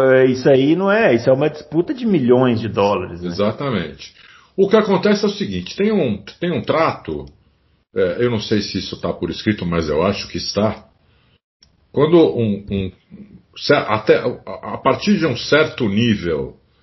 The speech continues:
Speaker 2: é, que você tem de hierarquia na equipe,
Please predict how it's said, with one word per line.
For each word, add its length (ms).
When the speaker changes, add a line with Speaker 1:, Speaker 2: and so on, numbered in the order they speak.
Speaker 2:
é, 840
que 100
você 340
tem 240
de 140
hierarquia 580
na 120
equipe, 680